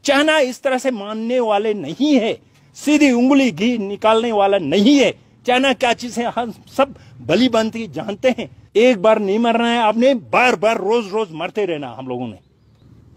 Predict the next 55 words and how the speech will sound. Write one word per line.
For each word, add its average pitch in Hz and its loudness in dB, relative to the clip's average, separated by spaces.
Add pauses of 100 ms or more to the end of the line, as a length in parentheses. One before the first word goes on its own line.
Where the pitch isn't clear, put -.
हद 302 4
हो 294 6
गया, 285 4
हमारे 269 0
जमीन 254 0
के 285 -6
अंदर 240 -2
आके 262 -4
जबरदस्ती 240 -2
घुस 214 -2
गए, 233 2 (560)
मारपीट 233 0
कर 254 0
रहे 214 0
हैं, 247 -4 (840)
डरा 196 4
रहे 262 -2
हैं, 233 -12
धमका 277 -4
रहे 240 -6
हैं। 226 -12 (420)
यही 185 0
कहता 220 -6
हूं 208 -8
मैं, 226 -4
फिर 285 0
अपील 226 -4
करता 196 -8
हूं 190 -8
गवर्नमेंट 180 -6
से, 190 -10 (320)
बताइए 202 4
साफ 202 0
करके 190 -8
कि - -20
क्या 277 2
हो 185 -2
रहा 147 -8
है 135 -8
बॉर्डर 180 -4
पर, 196 -12
क्या 262 -2
चीज 175 -8
हुआ, 151 0
आप 180 0
लोग - -2
कहां, 202 0 (200)
कौन 226 4
सा 226 0
चैनल 180 0
लेके 156 -2
काम 151 -6
कर 135 -6
रहे 131 -6
हैं? 113 -10